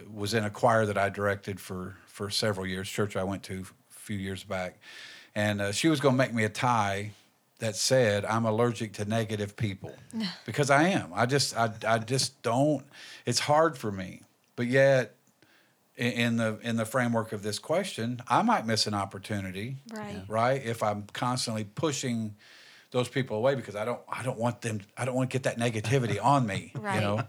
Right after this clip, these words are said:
Speaker 2: Yeah.
Speaker 1: And so I, I don't, I, I, I'm, I'm okay with making sure you're healthy spiritually, physically, emotionally, mentally, but don't ever lose sight of what this is all about, and that is that we're in this thing together.
Speaker 2: Right.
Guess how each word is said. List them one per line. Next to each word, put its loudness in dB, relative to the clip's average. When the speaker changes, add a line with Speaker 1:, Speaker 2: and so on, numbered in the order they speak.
Speaker 2:
Yeah. 0
Speaker 1:
And 2
so 4
I, 6
I 6
don't, 4
I, 4
I, 2
I'm, 2
I'm 2
okay 4
with 0
making 0
sure 0
you're -2
healthy 0
spiritually, -2
physically, -4
emotionally, -2
mentally, -4
but -4
don't 4
ever 6
lose -2
sight -2
of -8
what 0
this -4
is -8
all 2
about, 0
and -6
that 0
is 0
that -8
we're 4
in 4
this 0
thing -2
together. -2
Speaker 2:
Right. -12